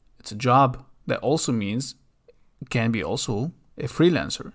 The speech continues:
If you're a freelancer, sometimes you trade your time for money. Let's say you are a translator, an online translator. Sometimes you have to translate stuff for, uh, one hour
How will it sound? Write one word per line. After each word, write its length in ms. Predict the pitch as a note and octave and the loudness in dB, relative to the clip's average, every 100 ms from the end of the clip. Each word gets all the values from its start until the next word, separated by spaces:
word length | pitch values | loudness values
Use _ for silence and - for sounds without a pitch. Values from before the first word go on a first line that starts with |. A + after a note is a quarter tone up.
| - | -20
If 120 | - | -6
you're 180 | G#2 F2+ | -4 -4
a 20 | |
freelancer, 720 | - D#3 D#3+ D3 C#3 B2+ B2 - _ | 0 2 4 2 -2 -4 -6 -10 _
sometimes 640 | - C3 A#2 B2 A#2+ B2 | -8 -4 -2 0 0 -2
you 220 | B2 D#3 F#3+ | 0 0 0
trade 440 | - B2+ B2 A#2+ - | 2 4 2 -2 -12
your 180 | A#2 A#2+ | -2 -2
time 380 | B2 A2 G#2+ G#2+ - | -2 -4 -4 -8 -14
for 220 | - A#2 | -10 -6
money. 320 | G#2+ C3 G2+ - _ _ _ _ _ - | -2 -2 -4 -12 _ _ _ _ _ -10
Let's 180 | A#2 | -8
say 380 | - G2 F#2+ C#3 - | -6 -6 -6 -8 -8
you 140 | G#2+ | -4
are 120 | A2 | -4
a 20 | |
translator, 560 | A2+ D3 F3 B2+ F#2 G#2 - | 0 2 2 0 -8 -12 -14
an 80 | - | -12
online 380 | F#2+ A2 A#2+ B2+ | -8 -4 -4 -2
translator. 560 | D#3 D3+ A#2 A2+ - - - - - - - - | -2 -2 -6 -12 -14 -20 -20 -20 -20 -20 -20 -8
Sometimes 560 | - G#2+ A2 A#2 C3+ | -6 -2 -2 0 0
you 60 | A2+ | -2
have 120 | B2 | -2
to 80 | B2 | -2
translate 420 | A#2 B2 B2 A#2+ | 0 0 0 -4
stuff 400 | - - - - - | -4 -6 -8 -12 -20
for, 460 | _ - G2 G#2+ - - - - _ _ _ | _ -10 -6 -6 -8 -18 -20 -20 _ _ _
uh, 260 | - A2 A2 | -4 -2 2
one 180 | E3 | 2
hour 300 | G3 G#2 B2+ | 2 0 -6